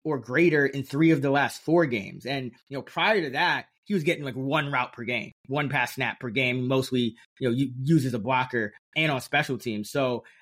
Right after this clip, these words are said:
I, I think, you know, Conklin, Uzomah, and Ruckert, great ways to get leverage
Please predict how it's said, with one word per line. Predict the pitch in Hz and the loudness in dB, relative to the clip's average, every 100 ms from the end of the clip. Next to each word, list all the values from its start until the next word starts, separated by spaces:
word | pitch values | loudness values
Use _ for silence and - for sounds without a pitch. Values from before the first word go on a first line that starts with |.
| _ | _
I, | 127 131 | -4 -2
I | 143 | -2
think, | - 165 143 - _ - | 0 0 0 -8 _ -10
you | 143 | -6
know, | 135 - _ - | -6 -6 _ -6
Conklin, | 175 185 196 208 208 202 | 0 2 2 4 4 2
Uzomah, | 160 151 151 151 156 151 147 _ _ 147 | 0 0 2 4 4 2 -2 _ _ 0
and | 170 185 | 2 4
Ruckert, | 156 160 170 147 131 - _ | 4 2 2 0 -2 -4 _
great | - 175 185 | 0 2 4
ways | 160 160 160 | 4 2 2
to | |
get | 151 110 | -2 -2
leverage | 123 143 135 135 131 113 | 0 0 2 2 2 0